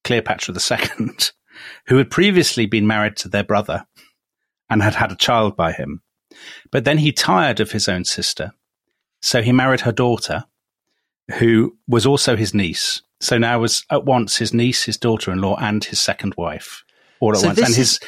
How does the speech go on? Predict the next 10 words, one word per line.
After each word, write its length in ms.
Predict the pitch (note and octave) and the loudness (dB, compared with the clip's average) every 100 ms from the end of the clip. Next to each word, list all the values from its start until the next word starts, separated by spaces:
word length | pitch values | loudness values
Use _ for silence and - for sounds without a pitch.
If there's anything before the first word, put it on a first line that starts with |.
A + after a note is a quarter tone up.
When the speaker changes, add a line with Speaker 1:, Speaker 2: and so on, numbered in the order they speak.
| - | -8
Speaker 1:
and 140 | C#3 C#3 | 0 2
his 100 | B2+ | 4
wife, 280 | E3 F#3 E3+ | 4 2 2
wait 140 | F3+ | -2
for 140 | - | -2
it, 80 | F2 | -4
Tom, 260 | - - D2 _ _ _ _ | -4 -8 -10 _ _ _ _
his 180 | B2+ - | -8 0
wife 380 | F3+ C#3+ G#2+ - _ - | 2 2 -2 -10 _ -6
got, 420 | - C3+ - - | 0 2 0 -6